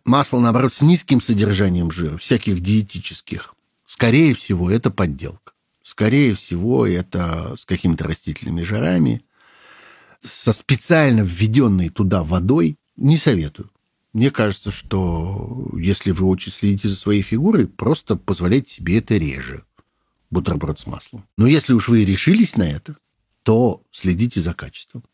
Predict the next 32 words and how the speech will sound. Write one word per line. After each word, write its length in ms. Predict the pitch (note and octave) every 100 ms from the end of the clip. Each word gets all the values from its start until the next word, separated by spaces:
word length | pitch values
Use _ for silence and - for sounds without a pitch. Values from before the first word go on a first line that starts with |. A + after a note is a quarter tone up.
| _ _ _ - - - -
Ну 340 | G#2 E3 A3+ -
и 360 | D#3 D#3 B2 A#2
помимо 360 | - A2+ A#2 G2
ирландцев, 640 | F#2+ B2 A3+ A3+ C#3 - _ _ -
которых 440 | G#2+ A2 G2 -
я 100 | F2+
здесь 300 | D#2+ F2 -
уже 300 | D#2+ D#2+ D#2
очень 360 | D2 D#2+ - D#2
хвалил, 420 | - F#2+ G#3+ B3 _
и 60 | -
совершенно 460 | - F#2+ - F2+ D#2
в 60 |
этом 240 | D#2+ E2 E2+
не 100 | E2
раскаиваюсь, 720 | E2 - G3 F#3+ G2 - _ _ _ _ -
несколько 380 | G2 C#3 - F#2+
слов, 260 | - A2+
конечно, 480 | - F2+ G2+ - F#2 - _ _ - - _
про 140 | - F#2+
самое 340 | - G2 F#2+
лучшее 360 | F2 F2+ - F2+
в 60 |
мире 220 | D#3 F3 A#2+
французское 600 | F#2 F2+ - G2+ - D#2
масло. 360 | C2 - - _ _ -
Оно 220 | B2 B2
точно 560 | - - F2 - G2+ F#2+
самое 400 | - D#2 D#2+ D2+
лучшее 420 | D2+ D2 - E2+
в 80 | E2+
мире. 240 | C#3 G3